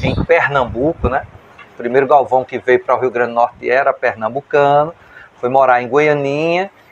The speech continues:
e de lá a família se espalhou e nós formamos aqui o, o núcleo de Pedro Velho, onde existiam três famílias,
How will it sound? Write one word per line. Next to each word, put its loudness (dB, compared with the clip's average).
e -20
de -4
lá 2
a 0
família -4
se -16
espalhou 0
e -8
nós 0
formamos -2
aqui -4
o, -2
o 0
núcleo 0
de -6
Pedro -2
Velho, 0
onde -4
existiam -4
três 0
famílias, -2